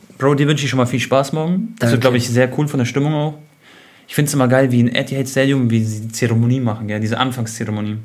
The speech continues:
Speaker 2: Mit der Lasershow
Speaker 1: Mhm,
Speaker 2: jetzt auch, ja, das ist
Speaker 1: genau.
Speaker 2: aber erst neu jetzt seit, äh, letzter
Speaker 1: Ja.
Speaker 2: Saison oder so. Äh,
Speaker 1: Das ist sehr
Speaker 2: Tone,
Speaker 1: fresh.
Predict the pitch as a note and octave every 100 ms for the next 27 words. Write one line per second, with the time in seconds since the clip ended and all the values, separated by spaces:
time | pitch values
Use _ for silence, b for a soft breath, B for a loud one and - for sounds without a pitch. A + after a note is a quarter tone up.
0 | - B2 A#2+ B2 C3 C3 A#2+ A#2+ A2+ A#2
1 | B2 C#3 B2+ B2 A#2 G#2+ A#2+ A#2+ - B2
2 | A#2+ A#2 A2 - G#2+ G#2+ - F2+ G2+ A2
3 | - - G2+ G#2+ A2+ A2+ A#2+ C#3+ B B
4 | B B - G#2+ - B2 C#3 A#2 A2+